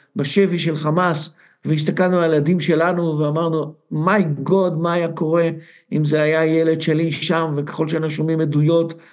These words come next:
על מה שהם עברו, אז אנחנו עוד יותר נכנסים למה שנקרא ל-overprotecting, ל-, למצב של הגנת יתר מאוד חזקה,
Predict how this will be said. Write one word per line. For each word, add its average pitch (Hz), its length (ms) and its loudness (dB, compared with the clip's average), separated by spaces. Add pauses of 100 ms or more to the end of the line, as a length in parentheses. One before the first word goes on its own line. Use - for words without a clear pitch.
(240)
על 151 80 0
מה 160 140 2
שהם 160 260 0
עברו, 156 300 2
אז 160 120 0
אנחנו 156 440 -2 (100)
עוד 285 320 2
יותר 214 300 2
נכנסים 185 640 0 (320)
למה 165 260 0
שנקרא 165 360 0
ל-overprotecting, 165 1300 0
ל-, 135 220 0 (320)
למצב 156 360 0
של 156 160 0
הגנת 185 600 2
יתר 196 320 0
מאוד 165 320 0
חזקה, 160 520 0